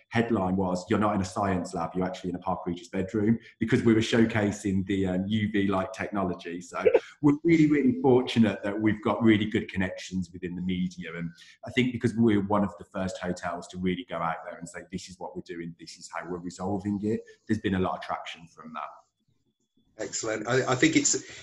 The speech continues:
Speaker 2: it's particularly something that I want, I want to talk to, uh, to talk to the Glee Club about in detail, 'cause obviously they've been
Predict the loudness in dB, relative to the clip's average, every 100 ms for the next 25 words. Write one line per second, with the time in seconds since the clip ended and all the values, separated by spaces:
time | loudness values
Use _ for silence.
0 | -2 -2 2 6 6 8 6 6 4 2
1 | 2 2 0 0 0 0 0 -2 0 0
2 | 0 -2 0 0 2 2 2 0 -2 -4
3 | -2 -2 -2 -2 0 2 0 -2 0 -2
4 | 2 2 2 0 -2 2 2 2 0 -2
5 | 0 2 4 2 2 -2 -2